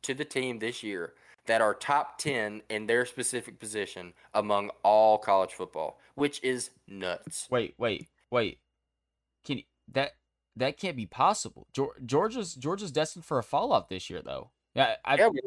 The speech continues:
Speaker 1: we
Speaker 2: I saw,
Speaker 1: lost everybody.
Speaker 2: I,
Speaker 1: We're in a rebuild.
Speaker 2: I saw it all over Twitter. Like, it, is, is Twitter lying to me? Because I, I, I've heard that Georgia's destined for a fall off. Like, we lost, we lost all the starters. We, this can't be possible.
Speaker 1: Oh,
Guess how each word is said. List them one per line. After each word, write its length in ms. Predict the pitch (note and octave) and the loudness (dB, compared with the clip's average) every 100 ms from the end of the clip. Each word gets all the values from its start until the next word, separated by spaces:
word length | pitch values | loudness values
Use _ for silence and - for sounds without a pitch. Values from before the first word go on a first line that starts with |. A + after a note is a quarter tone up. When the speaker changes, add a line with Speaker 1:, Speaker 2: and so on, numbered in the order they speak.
| - | -6
Speaker 1:
we 100 | A2+ | 4
Speaker 2:
I 20 | |
saw, 120 | D3 B2+ | 6 6
Speaker 1:
lost 200 | D3 C3+ | 4 2
everybody. 460 | F#3+ C#4 B2 F#2+ F#2 | 2 2 0 0 6
Speaker 2:
I, 100 | D#3 | 6
Speaker 1:
We're 80 | D#3 | 6
in 60 | |
a 60 | D#3+ | 4
rebuild. 520 | D#3 C#4 - G#2 F2 | 2 0 0 -2 2
Speaker 2:
I 80 | C#3 | 0
saw 280 | D3 F3 F#3 | 2 4 6
it 20 | |
all 120 | F#3+ | 6
over 180 | G3 F3 | 6 2
Twitter. 440 | C3 F3+ B3 C4+ A2 | -4 -2 2 2 2
Like, 180 | C#3 | 2
it, 440 | A#2+ - _ _ - - _ | 0 -14 _ _ -16 -16 _
is, 160 | D3+ - - | -10 -6 -4
is 160 | C#3 | -4
Twitter 320 | - E3 A#3 | -4 -2 0
lying 320 | F3+ C3 D#3 G3+ | 2 2 2 -2
to 140 | C4+ | -6
me? 120 | D#4+ | -4
Because 340 | D4+ G3 F3 - | -6 -4 -8 -8
I, 80 | C3+ - - | -14 -14 -6
I, 220 | D#3 A3+ | -6 -4
I've 220 | - E3+ | -4 -4
heard 180 | C#4 C#4 | -6 -10
that 120 | A3 | -10
Georgia's 420 | C3 D3+ D#3+ D3+ - | -6 -6 -6 -12 -12
destined 440 | C3+ D3 - D3+ | -6 -6 -6 -10
for 160 | - A2 | -4 -6
a 20 | |
fall 380 | - G#2+ A#2 F#2 | -2 0 0 -2
off. 180 | D#2+ | -6
Like, 100 | - | -6
we 100 | A2 | -4
lost, 280 | D3 D3+ C#3+ - _ - | 4 4 2 -6 _ -4
we 80 | |
lost 180 | D#3+ E3+ - | -2 -2 2
all 160 | D#3+ | 0
the 80 | E3 | 0
starters. 480 | - - G3+ A3 G#2+ | -4 -2 -2 -2 -4
We, 120 | C3 - | -10 -12
this 140 | D#3+ | -12
can't 240 | - A#3+ - | -6 -6 -6
be 80 | |
possible. 560 | - G#2 D2+ - - - _ _ _ _ _ _ | -6 -6 -6 -10 -16 -20 _ _ _ _ _ _
Speaker 1:
Oh, 160 | G#3+ | 0